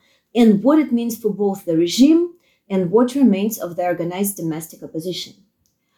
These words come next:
I am joined today by two very special guests, uh, colleagues of mine. Uh, Natalia Arnault is the founder of the president of the Free Russia Foundation, uh, an organization that was created back in two thousand fourteen,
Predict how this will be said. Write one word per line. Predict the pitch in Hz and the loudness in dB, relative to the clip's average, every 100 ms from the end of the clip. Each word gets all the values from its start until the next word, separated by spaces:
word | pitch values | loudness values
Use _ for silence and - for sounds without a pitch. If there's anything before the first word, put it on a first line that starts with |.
| _ _ _ - | _ _ _ -2
I | 262 381 | 2 4
am | 381 | 4
joined | 262 330 415 | 6 4 4
today | 403 247 240 226 | 2 2 2 0
by | 202 214 202 | -2 -2 -4
two | 202 - 302 359 311 | -4 2 6 8 6
very | 196 240 277 | 2 2 2
special | 262 - 220 240 254 208 | 0 -6 -8 -6 -4 -4
guests, | - 180 269 - - - - | -4 -4 -4 -6 -12 -18 -10
uh, | 185 | -10
colleagues | 170 214 240 269 247 | -6 0 2 2 0
of | 196 170 | -8 -8
mine. | 165 147 214 359 _ _ _ _ _ _ - | -8 -8 -8 -8 _ _ _ _ _ _ -4
Uh, | 196 190 | 0 2
Natalia | 214 294 339 339 | 2 2 2 2
Arnault | 330 247 226 220 233 320 415 _ _ _ - | 2 2 4 4 2 -2 -4 _ _ _ -2
is | 214 | 0
the | 254 | 2
founder | 294 330 330 | 2 0 2
of | 262 - | 0 -4
the | |
president | 202 - 240 233 226 220 - - - | -10 -4 -2 -2 -2 -2 -4 -14 -18
of | 202 | -6
the | 220 | -4
Free | - 302 | 2 2
Russia | 233 233 311 | 4 0 -4
Foundation, | 320 285 202 175 - 277 302 320 | -4 -2 0 -2 -8 -6 -4 -4
uh, | - 202 190 190 | -4 -4 -4 -6
an | - 220 | 0 2
organization | 240 247 240 269 311 302 | 4 4 2 4 2 2
that | 226 196 | -2 -2
was | 202 196 | -8 -12
created | 202 202 180 165 | -6 -6 -6 -6
back | 175 | -8
in | 165 | -8
two | 160 | -14
thousand | - 170 190 202 | -12 -10 -8 -2
fourteen, | 262 262 349 | 0 4 4